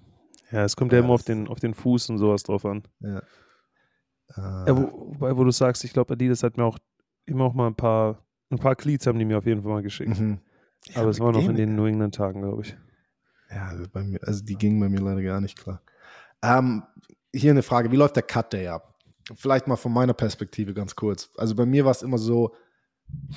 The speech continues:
Speaker 2: jedes Jahr, und ich hab den Tag ein paar Mal durchgemacht, ne?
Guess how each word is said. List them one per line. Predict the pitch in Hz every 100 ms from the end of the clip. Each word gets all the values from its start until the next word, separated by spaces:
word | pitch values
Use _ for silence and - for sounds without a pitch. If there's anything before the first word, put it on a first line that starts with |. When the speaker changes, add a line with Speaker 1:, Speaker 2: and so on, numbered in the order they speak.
| 101 107
Speaker 2:
jedes | 117 139 135 123 -
Jahr, | 110 104 92 - - - _ _ _ _ _ _ _
und | 110
ich | 107
hab | 113
den | 113 110 107
Tag | 120 117
ein | 107
paar | 120 120
Mal | 110
durchgemacht, | 98 - 104 98 -
ne? | 104 104